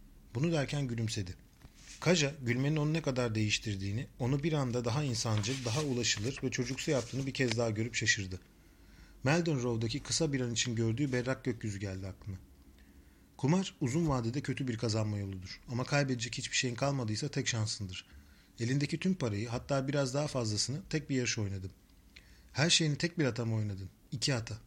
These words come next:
Sırasız ikili oynadım." "Yani ilk iki atı tahmin ediyorsun. Hangisinin kazanacağı önemli değil. Ve bunun için Triad'dan borç aldın." Kaja ilk kez Harry'nin gözlerinde şaşkınlık gördü. "Büyük bir Çin mafyası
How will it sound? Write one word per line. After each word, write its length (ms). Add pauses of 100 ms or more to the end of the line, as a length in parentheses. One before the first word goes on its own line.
(100)
Sırasız 420
ikili 260
oynadım." 340 (680)
"Yani 240
ilk 260
iki 200
atı 180
tahmin 280
ediyorsun. 500
Hangisinin 400
kazanacağı 520
önemli 300
değil. 180 (640)
Ve 120
bunun 140
için 180
Triad'dan 560
borç 240
aldın." 240 (760)
Kaja 360 (120)
ilk 180
kez 220
Harry'nin 280
gözlerinde 420
şaşkınlık 500
gördü. 300 (880)
"Büyük 280
bir 140
Çin 200
mafyası 500